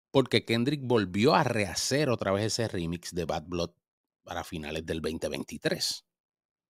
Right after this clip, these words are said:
Y pues tienen una relación bastante cercana y Drake se lo está tripeando mediante esta situación.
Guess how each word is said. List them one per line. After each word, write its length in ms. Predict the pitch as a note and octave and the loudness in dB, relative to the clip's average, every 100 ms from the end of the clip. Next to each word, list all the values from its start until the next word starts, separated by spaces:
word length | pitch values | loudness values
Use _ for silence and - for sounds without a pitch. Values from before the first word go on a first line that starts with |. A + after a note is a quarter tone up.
| _ _ _ _ _ _ _ _ _ _ _ _ - | _ _ _ _ _ _ _ _ _ _ _ _ -12
Y 80 | A2 | -4
pues 180 | G2 - | -2 0
tienen 240 | G2 G2+ | 0 4
una 140 | A#2 | 4
relación 380 | A2 A2 - A#2 | 4 4 2 4
bastante 400 | A2+ - G#2+ A#2+ | 2 2 -2 0
cercana 600 | C#3 A#2+ - G#2+ G#2+ A2+ - _ _ _ _ | 0 0 2 2 2 -2 -10 _ _ _ _
y 140 | A#2 | -2
Drake 240 | G#2 G#2 F#2+ | 0 0 0
se 140 | C3+ | 0
lo 80 | A2 | 0
está 200 | - F2 | -2 -4
tripeando 760 | G2 F#2+ F2+ F2+ F#2+ E2 - _ _ _ _ _ _ _ _ _ | -2 -2 -2 0 0 -4 -8 _ _ _ _ _ _ _ _ _
mediante 720 | - A2+ G#2+ G#2 F#2+ F2 F#2 E2+ | 0 2 4 2 0 -2 -4 -4
esta 260 | - F#2 | -4 -2
situación. 720 | - G#2+ F2+ E2+ A2 A#2 F#2+ | 0 0 -2 -2 2 2 2